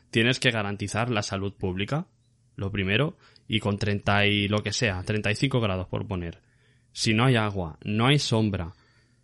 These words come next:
eh, puedes hacer un podio, que por cierto me parece muy feo. Se han gastado dinero en un podio, en hacer una curva,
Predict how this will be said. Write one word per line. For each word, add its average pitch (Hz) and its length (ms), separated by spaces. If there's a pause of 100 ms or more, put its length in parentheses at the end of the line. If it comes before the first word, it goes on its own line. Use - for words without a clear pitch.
(680)
eh, 101 680
puedes 131 220
hacer 131 200
un 120 140
podio, 95 540
que 95 120
por 98 140
cierto 104 280
me 92 120
parece 104 220
muy 104 220
feo. 147 360 (580)
Se 110 300
han 139 80
gastado 147 240
dinero 110 280
en 110 60
un 120 140
podio, 95 560 (440)
en 117 120
hacer 135 220
una 156 160
curva, 147 520